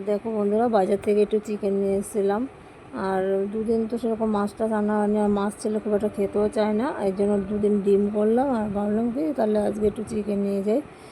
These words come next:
আর যখন দিতে গেছি তখনই দেখলাম দোকান খুলে গেছে, তা ভাবলাম তাহলে একটু চিকেন নিয়ে চলে যাই। তারপরে বাড়িতে এসে আবার গেলাম চিকেন আনতে। আর আমি মশলা টশলাগুলো সব করেই নিয়েছিলাম সকালবেলায়, এরও তাড়াহুড়া, উম,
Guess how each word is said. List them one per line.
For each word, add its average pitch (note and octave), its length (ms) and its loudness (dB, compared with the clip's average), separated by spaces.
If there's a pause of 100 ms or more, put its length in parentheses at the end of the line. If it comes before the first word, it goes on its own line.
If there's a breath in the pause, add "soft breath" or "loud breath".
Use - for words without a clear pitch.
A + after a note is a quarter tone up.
(420 loud breath)
আর G3 120 6 (300)
যখন G#3+ 260 2
দিতে G#3 300 0
গেছি A#3 200 0 (120)
তখনই A3+ 320 -2 (100)
দেখলাম A3 300 2
দোকান G#3 260 0 (100)
খুলে G#3 320 2
গেছে, G3 220 2 (120)
তা A#3+ 60 2 (140)
ভাবলাম G3 320 2
তাহলে G#3 220 0
একটু G#3+ 180 -6
চিকেন G3+ 300 -2
নিয়ে G3 180 2 (200)
চলে G3+ 240 2
যাই। B3 120 0 (480 loud breath)
তারপরে A3 380 4
বাড়িতে G#3 420 4
এসে G#3+ 180 -4
আবার G#3+ 240 2 (120)
গেলাম G3 260 0
চিকেন G3+ 320 -4
আনতে। G#3 380 -4
আর A#3 240 2
আমি G#3 140 2 (120)
মশলা G3+ 260 -2
টশলাগুলো G#3+ 540 -2
সব A3+ 260 -4
করেই G#3 280 4
নিয়েছিলাম G3+ 480 0 (100)
সকালবেলায়, G3 540 0 (480 loud breath)
এরও G3+ 140 2
তাড়াহুড়া, G3+ 500 2 (320)
উম, G3 460 0